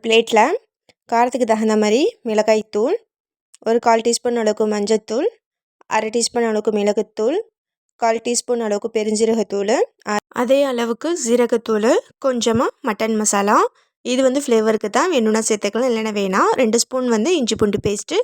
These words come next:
கொஞ்சமா சால்ட்டு. இது எல்லாத்தையுமே நல்லா மிக்ஸ் பண்ணிப்போம். இப்போ ஒன்னோட ஒண்ணு மசாலா நல்லாவே மிக்ஸ் ஆயிடுச்சு.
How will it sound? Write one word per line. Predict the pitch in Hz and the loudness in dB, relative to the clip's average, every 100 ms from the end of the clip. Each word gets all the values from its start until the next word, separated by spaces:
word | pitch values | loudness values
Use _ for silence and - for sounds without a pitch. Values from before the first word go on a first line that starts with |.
| - 240 | -2 -2
கொஞ்சமா | 214 202 214 285 | 0 0 0 -2
சால்ட்டு. | 208 180 - - _ - | -4 -4 -10 -18 _ -6
இது | 226 214 | -2 0
எல்லாத்தையுமே | 214 214 226 226 | 0 -2 -2 -2
நல்லா | 208 254 480 - | 0 0 -2 -4
மிக்ஸ் | 190 - | -8 -6
பண்ணிப்போம். | 202 185 226 349 - _ _ _ _ _ _ _ _ _ _ _ _ _ _ _ _ 226 | -4 -4 -2 -2 -4 _ _ _ _ _ _ _ _ _ _ _ _ _ _ _ _ -10
இப்போ | 226 254 233 | -4 -4 0
ஒன்னோட | 240 254 233 | 0 2 2
ஒண்ணு | 220 330 254 | 0 -2 -2
மசாலா | 226 226 220 | -2 -2 -2
நல்லாவே | 208 208 226 208 | -2 -2 0 -2
மிக்ஸ் | - 214 | -4 -4
ஆயிடுச்சு. | 190 185 233 | -4 -8 -6